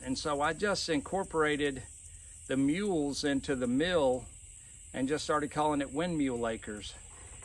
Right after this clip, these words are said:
And a lot of people didn't understand it originally, but then when they saw it and they understood it, it all made sense to them, and they all kinda like it, and they all think it's kinda catchy. So, uh, this guy that, uh,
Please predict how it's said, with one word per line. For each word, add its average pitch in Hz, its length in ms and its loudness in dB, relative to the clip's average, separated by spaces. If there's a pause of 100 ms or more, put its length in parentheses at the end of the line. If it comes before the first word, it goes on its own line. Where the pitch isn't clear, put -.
And 139 460 2 (560)
a - 20 4
lot 220 160 8
of 208 60 0
people 170 260 0
didn't 165 240 2
understand 160 480 0
it 131 100 -2
originally, 139 520 0
but 123 180 -6
then 180 200 0
when 160 160 2
they 143 120 0
saw 185 520 0
it 127 200 0
and 135 160 -2
they 127 140 -2
understood 165 800 0
it, 127 180 2 (1000)
it 147 160 -4
all 147 160 4
made 139 280 0
sense 143 320 -2
to 135 140 0
them, 131 180 2
and 127 120 0
they 135 120 -2
all 143 160 4
kinda 131 300 -2
like 123 300 2
it, 139 140 -6
and 123 80 -8
they 123 80 -4
all 127 140 0
think - 260 -6
it's 123 120 -10
kinda 131 220 -2
catchy. 123 520 -4 (480)
So, 135 360 0
uh, 131 280 2 (600)
this - 180 0
guy 180 360 6
that, 151 260 2
uh, 143 240 4